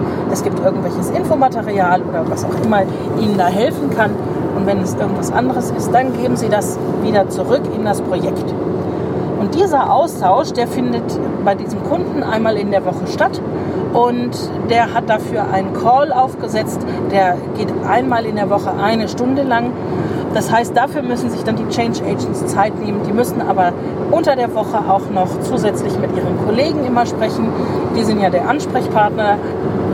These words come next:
Wie viel Zeit das ist, das ist auch immer ganz abhängig davon,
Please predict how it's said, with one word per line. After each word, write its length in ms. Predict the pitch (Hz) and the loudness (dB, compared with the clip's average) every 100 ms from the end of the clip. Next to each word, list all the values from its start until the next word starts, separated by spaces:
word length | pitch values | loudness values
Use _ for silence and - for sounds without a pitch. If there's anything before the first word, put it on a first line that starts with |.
| - | 0
Wie 100 | 254 | 0
viel 240 | - 247 | 2 0
Zeit 320 | - 226 254 | 2 2 2
das 160 | 254 - | 2 -2
ist, 280 | - - - | -2 -2 -2
das 120 | 208 | -2
ist 120 | - | 2
auch 100 | 220 | 2
immer 160 | 202 214 | 2 2
ganz 240 | 190 220 | 2 0
abhängig 400 | - 202 233 220 185 | -2 -2 0 0 0
davon, 300 | 202 214 | 0 0